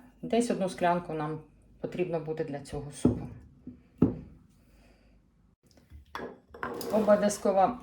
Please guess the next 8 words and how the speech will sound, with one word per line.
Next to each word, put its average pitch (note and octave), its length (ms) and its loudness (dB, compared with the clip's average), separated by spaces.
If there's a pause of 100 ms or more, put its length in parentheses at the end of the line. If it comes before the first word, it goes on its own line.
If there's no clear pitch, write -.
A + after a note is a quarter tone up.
(120)
треба F#3+ 280 4
буде E3+ 240 2
все E3 240 2
потім D#3 360 -2 (200)
підсолити. E3 720 0 (1800)
Не, C#3 140 -2
поставимо C#3 420 -4
назад. B2+ 380 -2